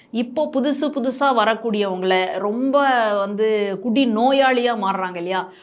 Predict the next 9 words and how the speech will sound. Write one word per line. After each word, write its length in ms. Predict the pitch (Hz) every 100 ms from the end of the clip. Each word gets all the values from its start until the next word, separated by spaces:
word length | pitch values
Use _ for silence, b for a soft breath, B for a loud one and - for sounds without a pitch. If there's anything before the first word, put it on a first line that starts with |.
| B
அவங்களெல்லாம் 560 | 202 262 285 269 277 294
தடுத்து 400 | 226 233 277 294
நிறுத்துறதுக்கான 760 | 254 240 247 226 233 220 214
சாத்தியங்கள் 680 | 240 214 226 240 226 208 262
இந்த 220 | 247 202
மாநாட்டின் 540 | 190 208 240 233 233 208
வழியாக 360 | 190 190 202
நிறையவே 500 | 233 185 185 185 202
இருக்கு. 360 | 175 165 165